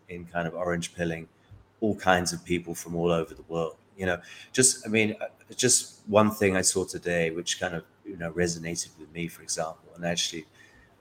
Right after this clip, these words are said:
um, sort of a little bit what we were talking, you know, about before.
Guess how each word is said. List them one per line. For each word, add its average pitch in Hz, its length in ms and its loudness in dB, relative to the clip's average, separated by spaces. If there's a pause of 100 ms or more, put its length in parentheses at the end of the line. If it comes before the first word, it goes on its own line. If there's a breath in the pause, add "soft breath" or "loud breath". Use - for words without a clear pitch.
(140)
um, 82 360 0 (460)
sort 92 260 0
of 85 80 2
a - 20 2
little 90 260 4
bit 85 200 -2
what 87 160 0
we 90 100 -6
were 78 80 -6
talking, 85 500 -8 (140)
you 87 80 -12
know, 80 100 -10 (680)
about 85 340 0
before. 98 400 2